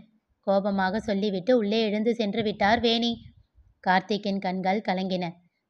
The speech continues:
சட்டென அவன் கையை பிடித்து இழுத்து தன்னோடு அணைத்து கொண்டவன், "கார்த்திக், இங்க பாரு, நீ ஆசைப்பட்டதை இந்த அண்ணன் செய்வேன்" என்றான். "இல்ல அண்ணா, வேண்டாம்" என்று அவன் சொல்லிக் கொண்டிருக்கும் போதே,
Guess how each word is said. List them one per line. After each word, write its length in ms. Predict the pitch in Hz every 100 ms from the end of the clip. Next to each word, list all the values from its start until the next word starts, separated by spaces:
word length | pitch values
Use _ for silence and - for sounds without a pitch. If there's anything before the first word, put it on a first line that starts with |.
| -
சட்டென 380 | 190 190 190 185
அவன் 220 | 190 196
கையை 320 | 196 180 196 202
பிடித்து 360 | 202 190 185 233
இழுத்து 340 | 190 196 220 247
தன்னோடு 440 | 214 196 196 220
அணைத்து 380 | 220 202 214 240
கொண்டவன், 460 | 233 190 196 247 247 - _ _ _ _ -
"கார்த்திக், 380 | 196 196 269 269 _ -
இங்க 160 | 196 202
பாரு, 320 | 208 214 247 262 _ _
நீ 140 | 208 208
ஆசைப்பட்டதை 640 | 190 214 - 233 202 202 254
இந்த 200 | 247 214
அண்ணன் 300 | 190 233 226
செய்வேன்" 340 | 208 208 190 175 _ _ _ -
என்றான். 440 | 190 185 180 170 - _ - - _ _ _
"இல்ல 180 | 196 202 240
அண்ணா, 240 | 220 196 190 - -
வேண்டாம்" 460 | 196 202 196 180 - - - -
என்று 300 | 196 196 208
அவன் 240 | 214 202
சொல்லிக் 320 | 202 196 208 214
கொண்டிருக்கும் 520 | 202 208 202 208 202
போதே, 300 | 190 190